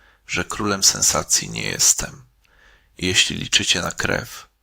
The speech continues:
masakrę, że ja tu Agnieszki dobre imię, jak szmatę przeciągnę po podłodze, a sztukę dziennikarską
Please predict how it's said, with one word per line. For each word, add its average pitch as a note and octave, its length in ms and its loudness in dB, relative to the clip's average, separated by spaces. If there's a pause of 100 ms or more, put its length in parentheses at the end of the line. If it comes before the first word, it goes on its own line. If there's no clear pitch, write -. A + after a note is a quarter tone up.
(320)
masakrę, - 760 0 (720)
że F#2 160 0
ja F#2+ 100 0
tu - 160 -4
Agnieszki - 540 0
dobre - 340 -4
imię, - 460 -10 (600)
jak - 180 -2
szmatę - 480 0
przeciągnę - 580 0
po - 140 -10
podłodze, - 680 -4 (720)
a - 100 -6
sztukę - 460 0
dziennikarską E2 1000 0